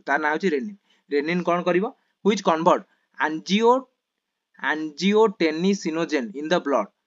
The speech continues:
to angiotensin one and further to angiotensin two। And ମନେ ରଖିବ, ସିଏ କ'ଣ କରିବ ନା ଆଞ୍ଜିଓଟେନସିନ୍ ଯୋଉଟା, ଟେନିସିନୋଜେନ୍ ଯୋଉଟା ବ୍ଲଡ୍ ରେ ଅଛି, ତାକୁ ସିଏ କନଭର୍ଟ କରିଦବ।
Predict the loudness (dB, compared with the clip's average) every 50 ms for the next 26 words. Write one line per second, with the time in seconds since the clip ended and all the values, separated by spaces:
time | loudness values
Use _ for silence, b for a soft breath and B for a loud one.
0 | _ _ _ _ _ _ _ 0 0 0 -2 -4 _ _ _ -20 _ _ _ _
1 | _ _ _ -10 -8 -6 -6 -6 -8 -10 -12 -14 -10 -4 -2 2 2 2 2 2
2 | 0 -2 -2 -2 -4 -8 -4 -2 -2 -2 -2 -4 -2 -2 -2 -2 -4 -10 _ _
3 | _ _ _ _ _ -4 -2 -2 0 0 -2 -4 -6 _ -6 -6 -6 0 2 2
4 | 2 2 2 0 2 2 0 -2 -6 -4 0 0 0 2 0 -4 -6 -4 -4 -2
5 | -2 -2 -2 -4 -8 -8 -8 _ _ _ _ _ _ _ _ _ _ _ _ _
6 | _ _ _ _ -2 -2 -2 -2 -4 -6 -4 -4 -2 0 2 0 0 0 0 -2
7 | -2 -4 -4 _ _ _ _ _ _ _ -4 0 0 2 4 2 2 2 2 2
8 | 4 4 2 2 2 4 4 4 2 0 -2 -2 0 0 2 2 0 -2 -2 -4
9 | -2 -2 -2 0 0 0 0 -2 -2 0 -2 -2 -2 -4 -4 -4 -4 -4 -4 -2
10 | -2 -4 -2 -2 0 0 0 0 2 2 2 2 2 2 0 0 -2 -6 -10 -10
11 | _ _ _ _ _ _ _ _ _ _ _ _ _ _ _ _ _ _ 0 0
12 | 0 2 -2 -2 0 0 2 2 2 2 4 4 2 2 2 0 -4 -4 -4 -8